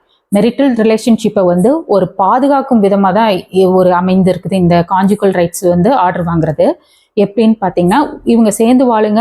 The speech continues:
அப்படிங்கும்போது அவங்களுக்குள்ள ஒரு மனநிலை, மனது வந்து மாறலாம். இப்ப நம்ம சேர்ந்து வாழலாம் அப்படின்னு சொல்லிட்டு இதுக்காகவே இந்த பெட்டிஷன் போட்டு அவங்க சேர்ந்து வாழணும் அப்படின்னு நினைக்கிற தம்பதியினர் வந்து இந்த பெட்டிஷன் போட்டு அவங்க சேர்ந்து வாழ்றதுக்கான ஒரு ஆர்டரை பெற முடியும்.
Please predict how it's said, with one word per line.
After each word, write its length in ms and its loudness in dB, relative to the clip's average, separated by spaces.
அப்படிங்கும்போது 600 0
அவங்களுக்குள்ள 680 2
ஒரு 420 2
மனநிலை, 560 2
மனது 420 2
வந்து 200 2
மாறலாம். 680 0
இப்ப 220 -2
நம்ம 180 2
சேர்ந்து 360 0
வாழலாம் 520 0
அப்படின்னு 120 0
சொல்லிட்டு 440 0
இதுக்காகவே 920 0
இந்த 260 2
பெட்டிஷன் 440 -2
போட்டு 420 -2
அவங்க 440 0
சேர்ந்து 560 0
வாழணும் 420 0
அப்படின்னு 200 0
நினைக்கிற 500 -2
தம்பதியினர் 480 0
வந்து 380 0
இந்த 260 0
பெட்டிஷன் 420 -2
போட்டு 380 -4
அவங்க 360 0
சேர்ந்து 440 0
வாழ்றதுக்கான 440 0
ஒரு 160 0
ஆர்டரை 420 -2
பெற 280 -4
முடியும். 360 0